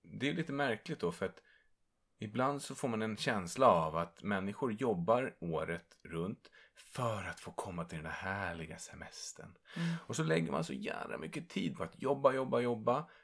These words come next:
Speaker 1: Barna, barna, barna.
Speaker 2: Mhm.
Speaker 1: Eh, va-, familja, familja, familja. Alltså göra det här vardagslivet.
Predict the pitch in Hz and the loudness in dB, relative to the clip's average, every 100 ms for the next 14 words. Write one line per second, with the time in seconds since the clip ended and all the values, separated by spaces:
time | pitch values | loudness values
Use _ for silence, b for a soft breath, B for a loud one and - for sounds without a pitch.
0 | B 101 127 117 113 117 113 110 113 113 | B 10 10 10 10 8 8 8 8 8
1 | 107 127 165 - - 180 196 113 110 104 | 6 2 0 0 4 6 6 6 6 4
2 | 101 82 98 110 90 - 113 110 107 117 | 0 -4 0 2 4 2 0 2 2 2
3 | 110 107 98 107 104 117 - 107 104 95 | 2 0 2 0 0 -2 0 2 2 0
4 | B B - 107 98 98 95 113 101 104 | B B 2 4 6 4 6 8 8 4
5 | - 160 104 73 - | 2 -2 0 0 -2